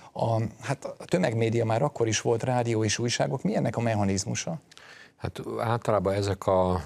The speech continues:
Speaker 2: médiumok, ezek valakinek a kezében vannak. Ugye mindig a, a, az a kérdés, hogy a médium az kinek a, a birtoka, és milyen célokat szolgál. És
Speaker 1: De ez
Speaker 2: innentől kezdve
Speaker 1: negyvennyolcban már nem volt kérdés, nem?
Speaker 2: De tulajdonképpen negyvennyolcban is, ö,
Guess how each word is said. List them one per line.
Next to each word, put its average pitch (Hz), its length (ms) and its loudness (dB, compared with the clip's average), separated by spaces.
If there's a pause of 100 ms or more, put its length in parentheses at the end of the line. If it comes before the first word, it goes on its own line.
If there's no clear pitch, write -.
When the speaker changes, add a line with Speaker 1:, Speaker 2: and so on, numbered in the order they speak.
(140)
Speaker 2:
médiumok, 95 680 2
ezek 87 220 -2
valakinek 87 380 2
a 82 40 -8
kezében 76 560 0
vannak. 71 340 -8
Ugye 85 180 -2
mindig 92 380 0
a, 85 300 0
a, 90 180 2 (100)
az 90 140 0
a 90 60 4
kérdés, 87 480 0
hogy 92 80 -2
a 85 60 2
médium 90 480 2
az 87 180 0 (100)
kinek 92 400 -2
a, 85 360 2
a - 100 -4
birtoka, 98 480 0
és 90 200 2
milyen 90 340 2
célokat 85 520 2
szolgál. 101 420 2
És 98 140 0
Speaker 1:
De 123 100 4
ez - 80 4
Speaker 2:
innentől 139 80 4
kezdve 135 160 4
Speaker 1:
negyvennyolcban 135 360 4
már 135 100 4
nem 135 120 4
volt 107 200 2
kérdés, 104 440 2
nem? 139 220 0 (100)
Speaker 2:
De 170 120 0
tulajdonképpen 160 480 2
negyvennyolcban 135 640 4
is, 120 280 2
ö, 104 340 6